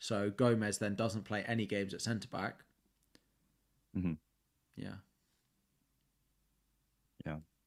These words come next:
Speaker 1: Cool.
Speaker 2: Okay, so let, so, okay, let's talk about the attack, right?
Speaker 1: Yeah.
Speaker 2: Um, the obvious ones are Darwin and, and Jota. We already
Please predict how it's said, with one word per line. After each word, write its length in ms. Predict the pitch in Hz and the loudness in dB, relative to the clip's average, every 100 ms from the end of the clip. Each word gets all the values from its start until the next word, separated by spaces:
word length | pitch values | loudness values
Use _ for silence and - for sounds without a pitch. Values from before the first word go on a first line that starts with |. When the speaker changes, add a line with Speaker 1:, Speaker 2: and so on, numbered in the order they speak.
| _ _ _ _ _ _ _ _ - | _ _ _ _ _ _ _ _ -6
Speaker 1:
Cool. 240 | 110 101 - | -2 0 4
Speaker 2:
Okay, 240 | 143 135 | 6 6
so 320 | 120 143 127 - - | 6 8 8 6 4
let, 180 | 139 - _ - - | 4 2 _ -16 -4
so, 320 | - 127 117 - _ 127 | 4 6 6 0 _ 0
okay, 320 | 113 90 80 | 4 4 6
let's 180 | 127 - | 4 6
talk 200 | 147 123 | 4 6
about 180 | 117 101 | 4 4
the 80 | |
attack, 360 | 82 78 71 - | 0 -2 -6 -6
right? 300 | - 80 80 80 - - | -2 2 2 0 -6 0
Speaker 1:
Yeah. 280 | 90 85 78 | 4 4 4
Speaker 2:
Um, 200 | 76 80 _ _ _ _ _ _ _ _ _ _ - | 0 -4 _ _ _ _ _ _ _ _ _ _ -2
the 100 | 104 | 4
obvious 420 | 107 104 110 98 | 4 8 6 6
ones 220 | 104 98 | 4 6
are 80 | 90 | 4
Darwin 400 | 82 85 85 87 | 4 4 6 4
and, 220 | 82 80 - | 2 0 -2
and 140 | 85 | -2
Jota. 320 | 85 82 92 | 0 0 2
We 120 | 87 92 | 4 6
already 240 | 104 | 8